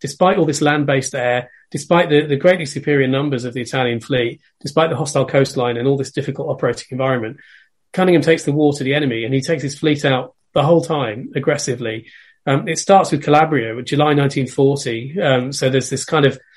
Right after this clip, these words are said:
kind of fairly inconsequential action to, to grace it with the name of, of a, of a battle is, is perhaps a bit of an overstatement. But again, you know, the, the, the, how does it end? It ends really with a British battleship hitting an Italian battleship at extremely long range, far longer than they had any right to expect.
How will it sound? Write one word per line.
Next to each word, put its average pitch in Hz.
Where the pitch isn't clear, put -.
kind 196
of 143
fairly 170
inconsequential 139
action 131
to, 139
to 139
grace 139
it 170
with 135
the 131
name 131
of, 123
of 131
a, 131
of 127
a 120
battle 135
is, 117
is 185
perhaps 147
a -
bit 156
of 123
an 139
overstatement. 139
But 180
again, 175
you 165
know, 143
the, 135
the, 147
the, 143
how 170
does 160
it 165
end? 160
It 156
ends 151
really 143
with 139
a 139
British 135
battleship 135
hitting 139
an 127
Italian 131
battleship 131
at 156
extremely 175
long 120
range, 117
far 175
longer 135
than 120
they 120
had 123
any 123
right 120
to -
expect. -